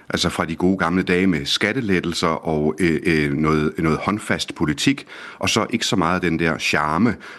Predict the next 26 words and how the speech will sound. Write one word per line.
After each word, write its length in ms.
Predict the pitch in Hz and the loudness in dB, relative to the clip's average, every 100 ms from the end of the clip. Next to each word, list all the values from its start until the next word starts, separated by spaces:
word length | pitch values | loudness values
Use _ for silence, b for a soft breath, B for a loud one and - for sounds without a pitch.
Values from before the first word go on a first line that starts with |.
| B | B
og, 380 | 87 82 78 76 | 0 2 2 2
øh, 140 | 71 | 0
og 140 | - 69 | -2 -2
spin 480 | - 104 104 113 - | 0 2 4 4 2
og 340 | 78 69 65 - | 0 -2 -2 -4
kommunikation, 640 | 85 82 76 78 127 - | 2 2 2 2 0 0
som 400 | - 90 76 65 - | -2 0 0 -2 0
Boris 320 | 78 76 - | 0 0 0
Johnson 300 | 85 92 98 | 0 0 0
ellers 200 | 76 76 | 0 0
har 80 | 80 | 0
været 180 | 80 76 | 0 0
eksponent 520 | 78 - 85 80 - | -4 0 2 2 0
for. 280 | - 71 69 B B B | -2 -2 -4 B B B
Der 60 | 101 | 0
er 60 | |
en 40 | 104 | 2
eller 120 | 104 | 2
anden 140 | 104 | 2
form 220 | - 92 | 0 -2
for 120 | - - | -2 -6
tryghed 580 | - 120 113 - 87 | -2 -2 0 0 0
for 380 | - 85 76 71 90 | 0 0 0 -2 -2
i 80 | |
hvert 180 | 80 87 | 0 0
fald 200 | - 85 | 0 -2